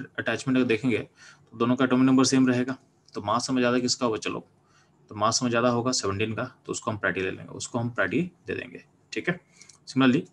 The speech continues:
एन फ़ोर्टीन, एन फ़िफ़्टीन में किसको parity दोगे आप लोग, तो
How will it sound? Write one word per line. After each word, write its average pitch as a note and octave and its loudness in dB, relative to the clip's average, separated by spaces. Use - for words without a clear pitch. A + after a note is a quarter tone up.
एन C3+ 2
फ़ोर्टीन, C#3 2
एन C3 0
फ़िफ़्टीन B2+ 2
में A2+ -2
किसको - -4
parity B2+ 2
दोगे B2+ 2
आप B2+ -4
लोग, C3+ -4
तो A#2+ -8